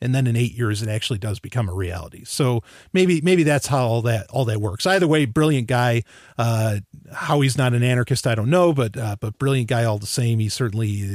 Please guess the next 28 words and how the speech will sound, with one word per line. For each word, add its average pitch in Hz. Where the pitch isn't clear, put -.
has 104
his 104
finger 113
on 101
the 92
pulse, -
uh, 117
with 117
a 131
lot 113
of 104
this 104
stuff. 101
And 127
something 226
that 180
a -
lot 156
of -
people 160
might 170
have 180
their 139
fingers 185
on 127
is 160
A 190
I. 220